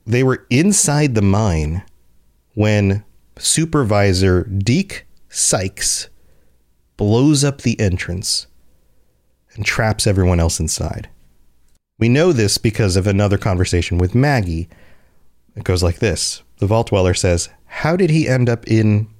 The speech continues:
Monongah Mine?" Talking about Earl. Maggie responds, "He and some other townsfolk got some liquid courage one night and decided to go up into the mine. I know that damn bourbon would be the end of him somehow.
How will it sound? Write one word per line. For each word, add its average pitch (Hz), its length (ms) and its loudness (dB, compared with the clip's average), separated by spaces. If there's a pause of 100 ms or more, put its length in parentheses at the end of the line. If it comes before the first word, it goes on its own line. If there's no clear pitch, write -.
Monongah 101 440 0
Mine?" 90 440 -2 (220)
Talking 98 300 0
about 85 180 -2
Earl. 78 260 -6 (760)
Maggie 95 320 2
responds, 85 540 -2
"He 190 200 0
and 180 140 0
some 139 180 0
other 120 320 2
townsfolk 113 560 -2
got 98 220 0
some 92 240 -2 (320)
liquid 147 400 0
courage 143 420 0
one 85 240 2
night 80 260 0 (460)
and 120 140 0
decided 113 420 0
to 95 80 0
go 101 220 2
up 90 160 0
into 92 180 2
the 78 80 -2
mine. 82 400 2 (580)
I 101 80 0
know 101 200 2
that 90 180 0
damn 90 240 2
bourbon 87 500 0 (340)
would 90 100 -2
be 95 100 2
the 90 140 2
end 92 160 2
of 80 100 0
him 80 160 -2
somehow. 82 460 -2